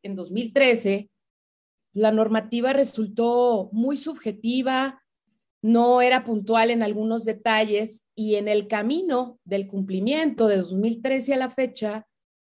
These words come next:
pues han existido muchísimas consultas ante la autoridad que el día de hoy dan vida a aquellos criterios que nos aplican como actividad vulnerable de forma muy puntual. Entonces, la uif nos ayuda a entender,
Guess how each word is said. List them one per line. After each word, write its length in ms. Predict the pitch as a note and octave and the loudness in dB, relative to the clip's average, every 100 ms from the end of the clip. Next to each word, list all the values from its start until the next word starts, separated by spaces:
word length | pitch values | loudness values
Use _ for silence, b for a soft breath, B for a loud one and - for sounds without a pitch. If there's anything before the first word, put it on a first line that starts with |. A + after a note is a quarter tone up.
| _ _ | _ _
pues 240 | G3+ G3+ - | -4 -2 0
han 120 | A3+ | 2
existido 520 | C4+ C4 A3 B3 B3 | 2 -2 -4 0 2
muchísimas 580 | B3 G#3+ A3+ B3+ B3 G#3+ | 2 2 0 2 0 0
consultas 540 | G3 F#3+ A3 A3+ A#3+ A3+ | -4 -4 -2 0 2 0
ante 240 | G#3 G#3 | -2 0
la 80 | G3+ | 0
autoridad 680 | G3 G#3+ G#3+ A3+ A3+ A#3+ - b b b - | 0 0 2 4 2 0 -6 b b b -2
que 60 | A#3 | 0
el 80 | A#3 | 2
día 260 | C4 C4 | 4 4
de 140 | B3+ B3 | 4 6
hoy 180 | A#3+ | 4
dan 220 | B3 A#3+ A3+ | 4 -2 -2
vida 420 | B3 A3+ A#3 A#3 | -2 0 -2 -4
a 60 | G3 | -8
aquellos 420 | A3 G#3+ A#3+ A#3 | -4 0 0 0
criterios 500 | G#3+ G3 G#3 A3 G#3+ | -6 -4 0 2 0
que 140 | G#3 | -4
nos 180 | F#3+ - | -4 -6
aplican 480 | E3+ - G3 G3 G3 | -10 -4 -4 -2 -2
como 220 | F#3+ E3+ | -2 -6
actividad 560 | - F#3 F3+ E3+ E3+ - b b b - | -6 -2 2 4 4 -2 b b b -2
vulnerable 540 | G3+ G3+ F3+ E3+ F#3 | 2 4 4 4 4
de 80 | F#3+ | 2
forma 440 | F#3 F3 E3+ E3+ | 0 -4 -2 -4
muy 280 | F3 F3 F3 | -4 -4 -4
puntual. 720 | F3 E3+ E3 F#3+ G3 E3+ D3 _ b b b b | -4 -8 -2 4 4 4 0 _ b b b b
Entonces, 360 | B3+ B3+ B3+ B3 | 2 4 4 2
la 240 | A#3+ A#3 A#3 | 4 4 4
uif 420 | A#3 E4+ D4 - - | 0 -4 -6 -6 0
nos 320 | A#3 A#3+ A#3+ | 2 2 2
ayuda 460 | A3+ A3+ C4+ C#4 | 2 2 2 2
a 40 | C#4 | 2
entender, 840 | C#4 A#3 A#3 A3+ B3+ B3 B3 | 2 2 2 2 2 2 0